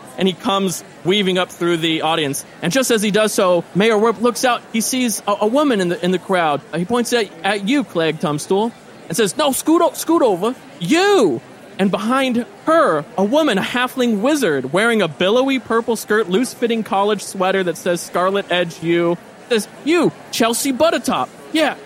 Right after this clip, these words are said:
you." And she says, "Oh, I guess I'll do it." And she wanders up through the crowd. And Mayor Werp looks over, uh, at, uh, at you, Jeremiah, and says, "Uh, no, scoot over. Behind you, behind you," at another Aasimar cleric,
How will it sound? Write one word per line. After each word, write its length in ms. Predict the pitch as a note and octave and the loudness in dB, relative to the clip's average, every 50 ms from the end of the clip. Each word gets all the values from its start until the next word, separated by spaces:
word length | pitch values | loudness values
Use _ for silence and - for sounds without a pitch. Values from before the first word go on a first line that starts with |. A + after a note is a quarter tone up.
| - - - | -8 -4 -2
you." 160 | E4 D4+ - - - | -2 -2 -4 -6 -8
And 100 | G#3 - | -8 -6
she 60 | C4 | -4
says, 240 | A#3 C4 A3+ - - - - - - | -2 -2 -2 -2 -4 -10 -10 -4 0
"Oh, 320 | F4+ G4 - G3+ - A#3+ - - - - - - | 2 2 2 0 -2 -6 -10 -16 -20 -20 -8 -6
I 80 | B3+ A#3+ | -4 -2
guess 240 | G#3+ D4 E4 - | 0 -2 -2 0
I'll 160 | G#4 E4 D#4 B3 | 0 0 0 0
do 280 | G3 F3 E3+ E3 E3 | 0 0 0 2 2
it." 140 | F#3+ C4+ - - - - - - - | 0 -2 -4 -6 -14 -20 -18 -6 -4
And 160 | F3+ G3 F#3+ | -2 -2 -2
she 160 | - - A#3 | -2 0 2
wanders 400 | A3+ G#3+ G#3+ G#3 G3+ F#3+ F#3 F#3+ | 2 2 2 2 2 0 0 2
up 140 | F#3+ F3+ F3+ - - - | 0 0 -2 -4 -8 -4
through 180 | F#3+ E3+ E3+ | -2 -2 -2
the 80 | E3 D#3+ | -2 -2
crowd. 340 | - F#3 D#3 D3+ D3 F3 D3 - - - | -2 -2 0 0 0 -2 -4 -6 -2 0
And 100 | G3+ A3+ | 2 4
Mayor 200 | C4 C4+ B3+ B3 | 4 4 2 2
Werp 220 | B3 C4 B3+ A3+ | 2 2 0 0
looks 240 | A#3+ C#4 - - - | 0 -2 -2 0 2
over, 380 | C#4 C4 C4+ B3 C4 B3+ A#3+ - - - - - | 2 2 2 2 2 0 0 -2 -8 -16 -10 -4
uh, 100 | - G#3+ A3 - - - - | -4 -4 -4 -4 -10 -8 -4
at, 160 | G#3+ A#3 A3 - - - | -4 -4 -4 -4 -4 -2
uh, 180 | G#3 G3+ G3 - - - - - - - | -2 0 -2 -4 -6 -12 -20 -14 -6 -4
at 200 | A3 A#3 G3 G3 | -4 -2 0 0
you, 160 | C4+ D4+ C4 | 2 2 2
Jeremiah, 600 | - G#3+ F#3 E3+ E3 D#3+ D#3 D#3 D#3+ E3+ F#3 G#3+ A3+ - | 2 0 0 0 0 0 0 0 0 0 0 -2 -2 -4
and 100 | F#3+ F#3 | -2 0
says, 260 | B3 A3+ G3 - - - | 0 0 0 -2 -4 -2
"Uh, 280 | B3+ C#4+ C#4 C4+ B3 - - | 0 0 0 0 -2 -2 -2
no, 140 | C#4 E4 D4 | -2 0 0
scoot 280 | C#4 - - D#4+ C4 B3+ | -2 0 0 2 2 4
over. 320 | F4 D#4+ C4+ C4 C#4 D#4+ - - - - - - - - - | 2 2 2 2 0 0 -2 -8 -18 -20 -20 -20 -20 -8 -4
Behind 400 | A3 A3+ C4+ C4+ C#4 C#4 C4+ B3+ | -2 0 2 2 2 0 0 0
you, 240 | C4+ C#4 D4+ D4 D4 - - - - | 0 2 2 0 -2 -6 -12 -8 -6
behind 340 | - G#3+ C4 B3+ C4+ C4+ B3+ | -4 0 0 2 0 0 0
you," 180 | C#4+ C#4+ C#4 - - - - - | 0 -2 -2 -4 -6 -10 -6 -2
at 120 | A3+ A#3+ | 0 0
another 580 | B3 A#3 A3 G#3+ A3 B3+ D4 D#4 D#4 D4+ D4 B3 | 2 2 2 4 4 2 2 2 2 0 0 0
Aasimar 680 | - - - A3+ A#3+ A#3 - - G#3+ G#3+ A#3 A#3 A3 | -2 -2 -2 -2 -2 -2 0 0 0 2 2 0 0
cleric, 520 | G#3+ - - - B3 C4+ C4+ A#3+ D#3 C#3+ | -2 -6 -6 -2 0 0 2 2 0 -2